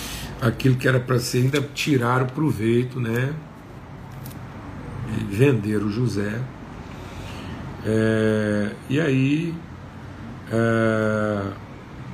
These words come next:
eles, <coughs> o José,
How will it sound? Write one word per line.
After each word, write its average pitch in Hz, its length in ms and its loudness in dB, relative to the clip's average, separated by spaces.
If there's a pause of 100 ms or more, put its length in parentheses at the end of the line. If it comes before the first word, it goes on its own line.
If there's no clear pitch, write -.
(960)
eles, 120 960 2 (1400)
<coughs> - 2250 0
o 135 80 2
José, 120 720 4